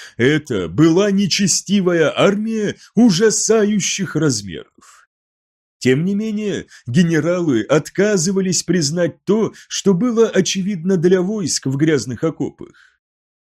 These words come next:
Еще один рывок, приказывали они снова и снова,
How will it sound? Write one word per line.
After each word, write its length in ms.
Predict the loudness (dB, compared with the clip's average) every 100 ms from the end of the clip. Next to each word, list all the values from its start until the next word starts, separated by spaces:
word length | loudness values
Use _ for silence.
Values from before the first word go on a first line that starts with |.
| _ _ _
Еще 560 | 2 2 2 4 4 4
один 320 | 0 2 2
рывок, 560 | 4 2 4 2 2
приказывали 760 | 0 0 4 2 4 -2 0 2
они 360 | 2 0 0 0
снова 560 | 0 -2 0 0 2
и 120 | 0 0
снова, 600 | -4 -2 -2 0 -2